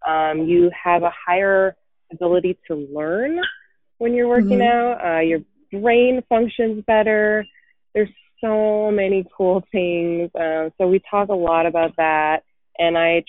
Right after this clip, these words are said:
Speaker 1: try to get people to kind of make goals that seem really hard and scary and, like, maybe impossible at first. Um,
Speaker 2: Right.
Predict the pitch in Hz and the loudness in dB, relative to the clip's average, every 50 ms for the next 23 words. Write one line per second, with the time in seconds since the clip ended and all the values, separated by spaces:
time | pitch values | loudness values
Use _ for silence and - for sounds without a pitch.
0 | - - 190 190 190 190 180 180 170 _ - 185 170 - - 180 170 170 165 - | -8 -4 -2 -2 0 0 0 -2 -2 _ -4 -4 -4 -4 -2 -2 -2 -2 -4 -4
1 | - 170 _ - 175 170 165 156 160 170 170 170 175 165 _ - 175 170 160 165 | -10 -12 _ -8 -6 -6 -6 -4 -4 -2 0 0 -2 -2 _ -2 0 2 2 4
2 | 160 165 170 160 156 - 165 151 151 147 147 - _ _ _ _ _ _ _ _ | 4 2 0 0 -2 -4 -2 -2 0 -2 -4 -6 _ _ _ _ _ _ _ _
3 | _ - - 180 180 180 180 180 175 170 175 170 175 170 170 165 - - - 156 | _ -4 -2 0 2 4 2 2 2 2 2 2 2 2 0 -2 -6 -6 -4 0
4 | 156 156 160 165 165 165 170 165 - - - - 151 147 156 156 170 175 180 196 | 0 2 2 2 2 2 0 -2 -4 -14 -10 -6 -6 -4 0 0 2 2 4 4
5 | 208 202 180 165 151 147 147 151 - - - - 160 156 156 156 156 151 156 160 | 4 2 2 0 -2 -4 -4 -6 -8 -10 -8 -4 -2 0 2 2 0 0 -2 -4
6 | - 156 143 143 151 - 185 175 190 185 196 208 214 220 - - - 247 254 285 | -6 -8 -8 -8 -6 -6 -6 -2 0 2 4 4 2 0 -2 -4 -2 0 0 0
7 | 330 359 _ _ _ _ _ _ _ - _ _ _ _ _ - 160 156 156 156 | 0 -2 _ _ _ _ _ _ _ -20 _ _ _ _ _ -4 -2 0 2 2
8 | 156 156 151 202 190 - - 151 - | 4 4 4 4 2 2 -2 -4 -6